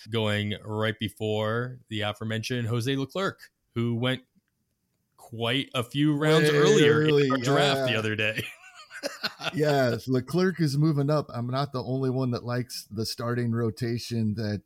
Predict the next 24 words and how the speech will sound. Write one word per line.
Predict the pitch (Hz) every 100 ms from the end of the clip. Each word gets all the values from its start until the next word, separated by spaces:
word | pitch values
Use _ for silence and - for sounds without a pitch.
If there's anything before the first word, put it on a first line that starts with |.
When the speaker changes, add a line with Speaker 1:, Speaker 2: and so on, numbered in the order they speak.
| -
Speaker 2:
the |
Texas | 101 127 117 107 98
Rangers | 110 113 104 104 95
are | 101 95
putting | 120 113 107
together | 98 87 104 101 104 104 -
and | 98 101 98 95 -
thinking | 120 107 113 107
that | 107 95 -
they | 104 107
are | 92 98 98
willing | 92 107 107 147
to | 107
roll | 95 107 104 104
with | 101 -
him | 110 107 98 _
as | 101 107 98
the | - 101
closer, | - 113 117 104 104 92 87
as | 104 104 92
the, | 92 107 95 - - - - _
as | 127 123 110
we | 117
get | 113 120